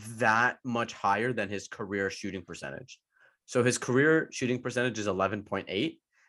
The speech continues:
and he's sixteen point eight on the season. So only five percent. I mean,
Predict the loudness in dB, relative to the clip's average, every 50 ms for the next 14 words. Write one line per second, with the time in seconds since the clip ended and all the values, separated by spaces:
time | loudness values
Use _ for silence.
0 | _ _ -2 0 2 4 4 2 2 0 -4 -4 -4 -2 -2 -2 -4 -4 -4 -2
1 | -2 0 -2 -2 -2 -4 -4 -4 -6 -8 -8 -6 -6 -6 -6 -6 -6 -6 -6 -6
2 | -6 -6 -8 -10 -6 -2 0 2 2 2 2 2 2 2 2 2 -2 -4 -4 -2
3 | 0 -2 -2 -2 -2 -4 -2 -2 -2 -4 -6 -8